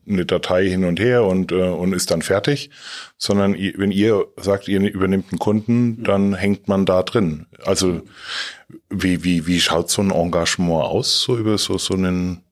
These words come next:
Speaker 1: über einen Zeitraum von, weiß nicht, paar Wochen oder Monaten oder vielleicht sogar Jahren?
Speaker 2: Für uns ist halt immer schwer zu erkennen, wie, äh, wie aufwendig ist der Umgang mit dem Kunden.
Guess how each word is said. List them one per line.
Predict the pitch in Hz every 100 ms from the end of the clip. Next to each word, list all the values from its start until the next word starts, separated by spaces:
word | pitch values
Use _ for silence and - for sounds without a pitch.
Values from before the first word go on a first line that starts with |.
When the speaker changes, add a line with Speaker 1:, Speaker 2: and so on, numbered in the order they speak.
| _ _
Speaker 1:
über | - 90
einen | 87 82
Zeitraum | - 85 - 92 87
von, | - 92 90 87 - -
weiß | 87 -
nicht, | 90
paar | - 82
Wochen | 90 104
oder | 85 85
Monaten | 82 107 113 117
oder | - 87
vielleicht | - 85
sogar | - 80 82
Jahren? | 82 90 123 147 _ -
Speaker 2:
Für | 143
uns | 147
ist | 143
halt | 143
immer | 135 131
schwer | 127 123 131
zu | 123
erkennen, | 110 - 123 123 123 -
wie, | 117 113 127 131
äh, | 131 113 113 117 117
wie | 135 127 123 117 113
aufwendig | 117 139 139 - 120 113 104
ist | 120 -
der | 117
Umgang | 127 117 98
mit | 95
dem | 95 87
Kunden. | - 107 110